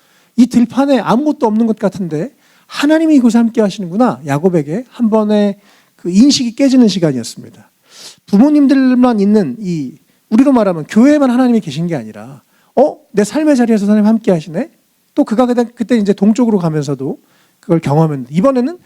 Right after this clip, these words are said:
서남쪽으로 내려가는데도 거기에도 하나님이 함께 하시네? 정말 어디에서든지 하나님이 함께 하시는 하나님이라는 것을 야곱이 깨닫고 경험했고, 이것을 또 말씀을 통해서 우리 가운데 가르쳐주고 계십니다.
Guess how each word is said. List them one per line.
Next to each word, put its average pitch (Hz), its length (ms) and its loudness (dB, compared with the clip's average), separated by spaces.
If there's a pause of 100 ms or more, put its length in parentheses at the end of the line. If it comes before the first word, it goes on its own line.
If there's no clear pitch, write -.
(280)
서남쪽으로 277 600 0
내려가는데도 202 800 2 (140)
거기에도 220 440 -2
하나님이 233 260 2
함께 220 240 0
하시네? 202 380 -4 (340)
정말 277 340 2
어디에서든지 240 1040 2
하나님이 214 340 0
함께 285 380 -4
하시는 247 280 0
하나님이라는 220 500 2
것을 180 340 -8 (400)
야곱이 160 640 0
깨닫고 254 380 0
경험했고, 170 800 -2 (280)
이것을 208 340 0
또 - 140 -4
말씀을 135 440 -2
통해서 208 500 -2 (380)
우리 175 240 -2
가운데 262 260 -2
가르쳐주고 151 760 -4
계십니다. 117 600 -14